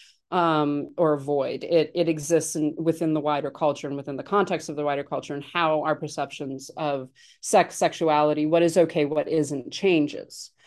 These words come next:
Um, and, uh, but one, one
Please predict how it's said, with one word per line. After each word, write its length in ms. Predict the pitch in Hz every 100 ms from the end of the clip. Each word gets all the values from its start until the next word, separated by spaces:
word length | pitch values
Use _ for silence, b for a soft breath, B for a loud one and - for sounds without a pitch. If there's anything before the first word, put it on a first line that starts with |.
| b b _ -
Um, 580 | 175 160 147 143 139 - _ _ 196
and, 600 | 185 170 165 156 156 - - _ -
uh, 200 | 175 160
but 180 | 208 190
one, 360 | 226 302 - -
one 580 | 208 208 226 311 359